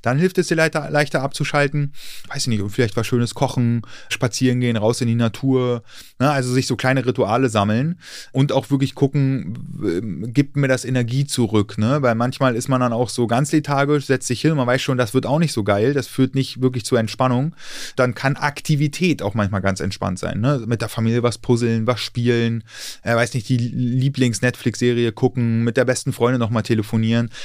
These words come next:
Also wirklich so Ressourcen aufladen und gucken, was macht mir Spaß? Was mache ich jetzt eigentlich mit diesen Stunden, ne? Was wollen die Leute um mich herum, die hier zu Hause auch noch sind, was wollen die eigentlich machen?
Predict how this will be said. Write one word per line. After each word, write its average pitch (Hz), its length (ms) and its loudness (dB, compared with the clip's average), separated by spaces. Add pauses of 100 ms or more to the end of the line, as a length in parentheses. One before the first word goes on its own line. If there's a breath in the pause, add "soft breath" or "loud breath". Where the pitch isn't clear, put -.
Also 120 180 0
wirklich 160 220 2
so 156 260 2 (180 soft breath)
Ressourcen 143 580 2
aufladen 139 600 0
und 127 120 -2
gucken, 143 420 0 (140 loud breath)
was - 200 -4
macht 202 200 -2
mir 160 100 4
Spaß? 143 380 0
Was 120 140 -4
mache 147 120 0
ich 139 60 -4
jetzt 143 140 2
eigentlich 117 160 0
mit 110 120 0
diesen 110 200 2
Stunden, 101 380 0
ne? 143 140 0
Was 143 140 0
wollen 143 160 2
die 131 80 -2
Leute 147 240 2
um 143 60 -4
mich 139 140 -4
herum, 147 260 2
die 135 140 2
hier 123 300 0
zu 131 120 -2
Hause 139 240 2
auch 147 120 0
noch 135 100 0
sind, 143 180 -2
was 160 160 0
wollen 185 140 2
die 302 100 0
eigentlich 113 240 -2
machen? 101 280 -2